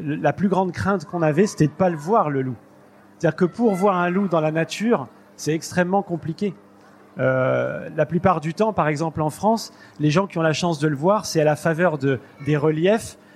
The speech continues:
et donc avec une longue vue des jumelles, on arrive à voir l'animal de loin, parce que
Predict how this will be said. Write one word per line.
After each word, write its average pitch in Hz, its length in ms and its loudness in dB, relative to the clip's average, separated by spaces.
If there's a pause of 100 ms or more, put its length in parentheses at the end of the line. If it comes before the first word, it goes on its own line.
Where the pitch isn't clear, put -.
(140)
et 139 80 -2
donc 180 180 2
avec 160 300 -2
une 165 80 -2
longue 170 180 0
vue 190 160 2
des 170 140 4
jumelles, 156 360 0
on 165 100 0
arrive 151 220 -2
à 151 60 -2
voir 156 160 2
l'animal 156 640 0 (360)
de 160 100 4
loin, 175 320 2
parce 170 200 0
que 156 240 0